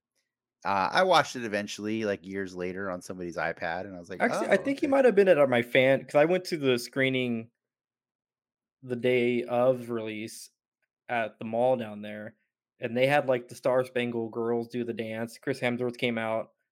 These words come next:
Speaker 2: I'm pretty sure
Speaker 1: Yeah.
Speaker 2: Joe Quesada was there
Speaker 1: Chris
Speaker 2: too.
Speaker 1: Evans, Chris
Speaker 2: Or
Speaker 1: Evans
Speaker 2: sorry, Chris Evans,
Speaker 1: probably.
Speaker 2: Chris, Chris
Speaker 1: Yeah.
Speaker 2: Evans was there.
Speaker 1: No, I mean,
Speaker 2: Uh,
Speaker 1: he was at Comic-Con promoting that
Speaker 2: Mm-hmm.
Speaker 1: movie for sure, yeah, um, yeah, but,
Speaker 2: But
Speaker 1: uh, you know, if you're watching, which we assume you are because we
Speaker 2: Yeah.
Speaker 1: assume everybody famous is,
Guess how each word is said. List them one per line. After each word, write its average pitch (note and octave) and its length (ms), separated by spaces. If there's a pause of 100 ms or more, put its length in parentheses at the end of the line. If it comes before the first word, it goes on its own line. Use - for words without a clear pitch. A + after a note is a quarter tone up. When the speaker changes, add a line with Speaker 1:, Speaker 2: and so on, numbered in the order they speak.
(100)
Speaker 2:
I'm B2+ 140
pretty - 160
sure - 140
Speaker 1:
Yeah. G3+ 60
Speaker 2:
Joe D3+ 140
Quesada C#3 380
was A#2 140
there A2 160 (180)
Speaker 1:
Chris A2 220
Speaker 2:
too. - 0
Speaker 1:
Evans, G2+ 380
Chris G2 260
Speaker 2:
Or D#2+ 100
Speaker 1:
Evans - 20
Speaker 2:
sorry, A2+ 180
Chris - 200
Evans, B2+ 200
Speaker 1:
probably. - 40
Speaker 2:
Chris, D3+ 160 (160)
Chris D#3 140
Speaker 1:
Yeah. - 20
Speaker 2:
Evans C3+ 280
was G#2+ 80
there. G#2+ 240 (500)
Speaker 1:
No, C#3+ 160
I C3+ 200
mean, E3 120
Speaker 2:
Uh, - 20
Speaker 1:
he G#3+ 100
was G3 180
at D3+ 200
Comic-Con A#2 580 (160)
promoting F2+ 720 (160)
that E2 240
Speaker 2:
Mm-hmm. - 20
Speaker 1:
movie C#2+ 260
for D#2 200
sure, C#2 360
yeah, C2+ 300 (220)
um, C2 320 (840)
yeah, D2 260 (280)
but, A2 240
Speaker 2:
But - 120 (280)
Speaker 1:
uh, G2+ 180
you A#2+ 120
know, A2+ 160
if A#2+ 180
you're B2+ 120
watching, A2+ 500
which G#2+ 180
we A2 160
assume G#2+ 280
you F2+ 140
are D#2 200
because D#2+ 360
we D#2+ 80
Speaker 2:
Yeah. - 20
Speaker 1:
assume D#2 260
everybody D2+ 380
famous - 380
is, - 320